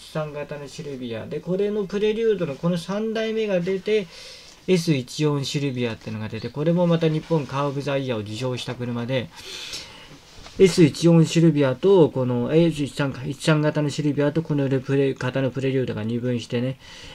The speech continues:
えー、当時の若い男女のカップルはどっちを選ぶかってことで、非常に悩んだぐらいですね。で、今じゃ考えられないんですけども、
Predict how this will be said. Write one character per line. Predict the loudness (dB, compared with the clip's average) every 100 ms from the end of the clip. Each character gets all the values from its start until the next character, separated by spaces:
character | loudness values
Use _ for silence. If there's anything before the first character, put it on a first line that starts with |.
| -6
え | -2 0
ー、 |
当 | 2 2
時 | 0
の | -2 -4
若 | -2 -2
い | 0
男 | -2 -4
女 | -4
の | -6 -8 -8 -10 -12 -12
カ | -10
ッ |
プ | -8 -6
ル | -6
は |
ど | -4 -4
っ |
ち | -2
を | -4
選 | -4
ぶ | -6
か | -8
っ | -10
て | -10
こ | -10
と | -10
で、 | -10
非 | -10 -2
常 | 0
に | 0
悩 | 0 0
ん | -2
だ | -4
ぐ |
ら | -10
い |
で | -12
す | -10
ね。 | -8 -8 -12 -16 -16 -16 -6
で、 | 0 4 6
今 | 6 6 4
じ | 4
ゃ |
考 | 2 0 2 2
え |
ら | 4 2
れ |
な | 2
い | 2
ん |
で | 0
す | -4 -8
け | -10 -6 -2
ど |
も、 | -2 -2